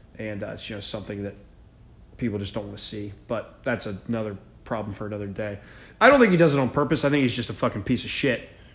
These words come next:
But, um, it's certainly convenient that he can embrace, he can embrace and mentally, mentally control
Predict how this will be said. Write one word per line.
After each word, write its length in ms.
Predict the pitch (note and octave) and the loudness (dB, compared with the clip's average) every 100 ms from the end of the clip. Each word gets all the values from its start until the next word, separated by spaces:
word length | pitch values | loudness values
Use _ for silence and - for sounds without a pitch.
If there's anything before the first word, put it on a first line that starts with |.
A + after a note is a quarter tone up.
| - | -6
But, 240 | B2+ A#2 A2+ | 0 2 2
um, 320 | A2 G#2+ A#2+ | 0 -2 -2
it's 160 | C3 B2 | -4 0
certainly 580 | E3 C#3 C3 B2 B2+ A#2 | 2 2 2 0 2 0
convenient 600 | B2+ A2+ B2+ B2 A#2+ A#2 | -2 0 2 2 0 -2
that 100 | A2+ | -2
he 120 | B2 | -2
can 140 | B2 | 0
embrace, 760 | A2 G2+ A#2 A#2 G#2+ - - - - - - - | -2 0 0 0 -2 -6 -12 -18 -20 -20 -20 -6
he 160 | D3 B2 | -2 0
can 140 | B2 | 2
embrace 640 | A2+ G#2+ B2+ C3+ B2+ - | 0 2 4 4 2 0
and 160 | A2 A2+ | -2 2
mentally, 800 | B2+ B2 B2 B2 A#2+ A#2 A2 - - - - - - | 2 0 0 4 4 2 0 -6 -20 -20 -20 -20 -2
mentally 460 | C#3+ D#3+ D#3 D3+ C3+ | 2 4 6 4 6
control 1200 | C#3 A#2+ - - C#3 C#3 C#3 C3+ B2+ B2 A2+ - | 2 2 -2 2 6 8 10 10 8 8 4 -2